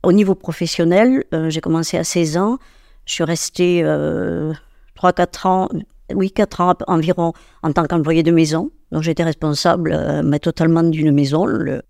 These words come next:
le, la nourriture, tout. Et ensuite, j'ai migré vers la restauration, où je suis restée dix-sept ans, parce que j'ai trouvé, bah, justement plus d'animation dans la vie que d'être seule dans une maison à,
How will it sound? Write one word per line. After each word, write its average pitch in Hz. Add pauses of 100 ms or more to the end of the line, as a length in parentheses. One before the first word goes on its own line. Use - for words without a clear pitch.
(340)
le, -
la 143
nourriture, 156 (560)
tout. 208 (600)
Et 185
ensuite, 202
j'ai 165
migré 190
vers 160
la 160
restauration, 190 (180)
où 170
je 185
suis -
restée 180
dix-sept 180
ans, 160 (520)
parce -
que 170
j'ai 160
trouvé, 165
bah, 170
justement 165
plus 214
d'animation 190
dans 170
la 165
vie 190
que -
d'être 180
seule 202
dans 175
une 175
maison 170
à, -